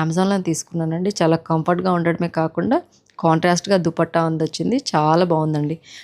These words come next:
నాకైతే చాలా బాగా నచ్చిందనమాట. మీరు ఏమైనా తీసుకోవాలంటే నేను వేసుకున్న డ్రెస్ లింక్ అనేది డిస్క్రిప్షన్లో ఉంటుంది, ఒకసారి చెక్ చేయండి. ఇంకా కాఫీ తాగిన తర్వాత కిచెన్ రూమ్లోకి వచ్చేసి రైస్ కుక్కర్ అన్నీ నీట్‌గా తోమి పక్కన పెట్టేశానండి. ఇంకా డిష్ వాషర్లో వేసే అంట్లన్నీ కూడా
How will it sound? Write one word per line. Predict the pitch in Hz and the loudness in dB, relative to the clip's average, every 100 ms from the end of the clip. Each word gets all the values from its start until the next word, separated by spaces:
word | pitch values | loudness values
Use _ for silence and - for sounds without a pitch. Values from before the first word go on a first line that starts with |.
| _ | _
నాకైతే | 196 190 196 | -2 0 0
చాలా | 220 185 180 | 2 4 4
బాగా | 180 185 196 | 4 4 4
నచ్చిందనమాట. | 175 170 - 190 156 151 - 175 | 2 0 0 0 0 -4 -4 0
మీరు | 180 | 2
ఏమైనా | 180 196 | 2 2
తీసుకోవాలంటే | 185 - 175 170 175 | -2 0 2 2 2
నేను | 247 170 | 0 2
వేసుకున్న | 160 165 - 175 | 0 0 0 -2
డ్రెస్ | 165 160 - | 0 -2 0
లింక్ | 165 160 | -2 -2
అనేది | 165 226 | -2 -2
డిస్క్రిప్షన్లో | 214 - 175 - 156 147 | -2 -4 -8 -6 -4 -2
ఉంటుంది, | 147 151 190 | -4 -4 -4
ఒకసారి | 233 - 156 | -4 0 -2
చెక్ | - - - 156 | -2 -10 -6 -2
చేయండి. | 151 208 | 2 2
ఇంకా | 202 | 2
కాఫీ | 185 165 185 | 2 2 2
తాగిన | 185 180 175 | 2 2 2
తర్వాత | 170 170 214 | 0 0 -2
కిచెన్ | 220 190 175 | -2 0 0
రూమ్లోకి | 175 165 165 | 0 0 -4
వచ్చేసి | 165 165 208 202 | -4 0 0 4
రైస్ | 170 165 | 2 2
కుక్కర్ | - - 180 175 - | -4 -4 0 0 -2
అన్నీ | 160 165 | -2 0
నీట్‌గా | 165 160 180 | 0 0 -2
తోమి | 170 165 165 | 0 -2 -2
పక్కన | 160 165 | -4 -4
పెట్టేశానండి. | 165 165 160 165 160 156 165 165 - - - | -4 -4 -2 0 0 0 -2 -6 -18 -16 -2
ఇంకా | 196 180 | 2 2
డిష్ | 165 165 | 2 2
వాషర్లో | 175 180 175 165 | 0 2 0 2
వేసే | 165 - | 0 -2
అంట్లన్నీ | - 165 156 165 165 | -2 -2 0 -2 0
కూడా | 180 | -2